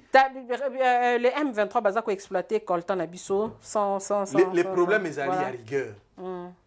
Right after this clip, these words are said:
Speaker 2: Ti ba M vingt-trois bazo kota, bazo exploiter ba carré mignon.
Speaker 1: Mm.
Speaker 2: Yo bi ba exploitation na, na buni ya ndenge sa mama mi Thérèse.
Speaker 1: Mm.
Speaker 2: Et ça, et ça le makana ba ma, ba, bon, soit bi moteur eza moko.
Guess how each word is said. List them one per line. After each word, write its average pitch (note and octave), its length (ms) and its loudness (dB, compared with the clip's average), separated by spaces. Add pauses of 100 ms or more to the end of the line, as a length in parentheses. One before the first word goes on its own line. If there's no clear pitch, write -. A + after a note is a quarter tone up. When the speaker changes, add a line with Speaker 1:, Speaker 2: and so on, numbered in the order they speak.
(440)
Speaker 2:
Ti A3+ 100 -8
ba F#3 160 2
M F#3 140 -2
vingt-trois - 260 -4
bazo C#3 220 -4
kota, D3+ 220 -8
bazo A#2+ 160 -6
exploiter - 340 -10
ba - 60 -2
carré B2+ 260 -12
mignon. A#2 240 -18 (260)
Speaker 1:
Mm. F3 140 -8
Speaker 2:
Yo E4 180 6
bi E4+ 120 6
ba D4 80 2
exploitation G#3+ 560 0 (200)
na, D#3+ 300 2
na D#3+ 140 -2
buni F3+ 200 -4
ya D#3+ 60 -2
ndenge E3+ 180 -4
sa D#3+ 120 -4
mama C3+ 200 -4
mi C3+ 120 -8
Thérèse. A2+ 320 -10 (180)
Speaker 1:
Mm. F#3 180 -4
Speaker 2:
Et C4 100 4
ça, - 200 -2
et A#3 80 0
ça A#3 140 4
le B3 80 2
makana G3 280 -2
ba G3 120 -2
ma, D3+ 280 -10
ba, D#3 360 -6
bon, B2 200 -10 (540)
soit F3+ 160 -4
bi F3 80 -2
moteur C#3 320 -6
eza C3 160 -4
moko. A#2+ 320 -10